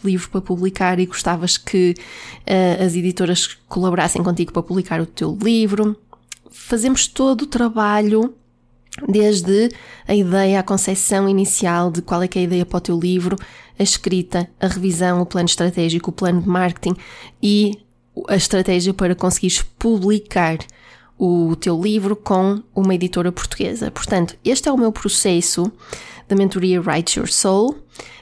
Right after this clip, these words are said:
São oito meses e tenho neste momento uma vaga aberta.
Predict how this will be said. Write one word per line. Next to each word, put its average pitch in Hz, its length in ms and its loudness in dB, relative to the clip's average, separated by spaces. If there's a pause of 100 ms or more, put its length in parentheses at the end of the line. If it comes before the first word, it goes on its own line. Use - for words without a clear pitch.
São 185 240 2
oito 214 240 0
meses 170 500 0
e 208 80 0
tenho 220 280 2
neste 214 260 0
momento 208 200 2
uma 196 180 2
vaga 190 760 0
aberta. 175 540 -2